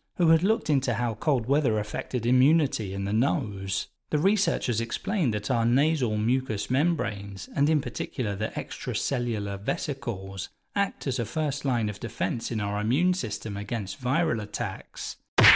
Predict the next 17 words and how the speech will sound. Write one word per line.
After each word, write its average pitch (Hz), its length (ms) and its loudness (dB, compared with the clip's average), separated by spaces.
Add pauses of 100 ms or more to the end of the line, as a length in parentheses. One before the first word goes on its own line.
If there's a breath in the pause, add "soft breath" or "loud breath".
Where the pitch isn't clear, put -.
(440)
When 202 220 8
we 202 100 8
breathe 143 380 2
in 107 240 4
cold 104 360 -4
air, 117 540 0
these 180 220 0
defenses 170 640 -2
are 107 40 -4
somewhat 113 440 -2
incapacitated, 104 1400 -6 (340)
as 165 140 2
if 185 180 2
numbed 147 480 2
by 107 140 0
the 101 120 -2
cold. 101 680 -2